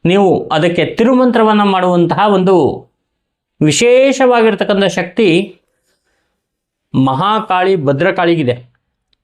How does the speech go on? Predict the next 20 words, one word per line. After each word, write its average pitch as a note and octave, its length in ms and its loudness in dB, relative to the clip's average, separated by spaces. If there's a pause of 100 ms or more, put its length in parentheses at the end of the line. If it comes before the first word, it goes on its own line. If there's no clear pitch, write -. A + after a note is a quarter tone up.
(360)
ಈ A3 160 2
ಭದ್ರಕಾಳಿಯನ್ನ A#3 840 0
ನೀವು A3 280 2 (760)
ಕರೆಕ್ಟಾಗಿ A#3 640 -2
ಆರಾಧನೆಯನ್ನ G#3+ 680 0
ಮಾಡ್ಕೊಂಡ್ರೆ, E3+ 580 -2 (420)
ನಾನು E3+ 200 -2
ಹೇಳಿರುವಂಥ G#3+ 480 0
ವಿಧಾನದಲ್ಲಿ G3+ 640 0 (640)
ಪೂಜೆಯನ್ನ G#3 340 0
ಮಾಡಿದ್ರೆ F#3 420 -2 (420)
ನಿಮ್ಗೆ F3+ 540 -2 (540)
ಈ A#3+ 160 0
ಒಂದು B3 240 0
ಸಮಸ್ಯೆಗಳಿಂದ G3 640 -2
ನೀವು F3+ 260 2 (320)
ಮುಕ್ತಿಯನ್ನ G3 520 0
ಹೊಂದುತ್ತೀರಾ. D3+ 600 0 (1300)
ಏನ್ A3 200 0
ಮಾಡ್ಬೇಕು? D#3+ 480 0